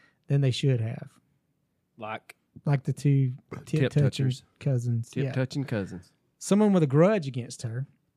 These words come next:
Speaker 1: And that's what we were talking about with her
Speaker 2: Earlier, yeah.
Speaker 1: earlier, yep.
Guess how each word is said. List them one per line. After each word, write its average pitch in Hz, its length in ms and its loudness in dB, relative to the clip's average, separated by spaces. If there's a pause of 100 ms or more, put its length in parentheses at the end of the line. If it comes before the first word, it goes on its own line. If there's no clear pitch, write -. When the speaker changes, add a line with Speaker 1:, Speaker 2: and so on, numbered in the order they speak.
(420)
Speaker 1:
And 147 80 2
that's 147 140 2
what 147 80 -2
we 139 80 0
were 131 40 -2
talking 123 280 -8
about 123 180 -12
with 139 120 -12
her 131 180 2
Speaker 2:
Earlier, 104 200 0
yeah. 101 180 -2
Speaker 1:
earlier, 123 220 2
yep. 117 220 0